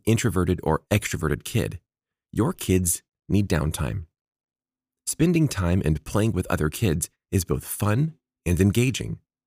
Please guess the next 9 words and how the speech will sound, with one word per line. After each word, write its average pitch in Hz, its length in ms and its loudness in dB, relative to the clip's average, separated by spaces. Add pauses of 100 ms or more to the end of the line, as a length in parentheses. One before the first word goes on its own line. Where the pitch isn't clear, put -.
(320)
but 127 300 0
it's 110 160 -2
completely - 640 -2
exhausting. 80 680 -2 (800)
Every 117 260 4
kid 117 280 2
needs 78 380 2
to 78 120 -4
re-energize, 78 880 -2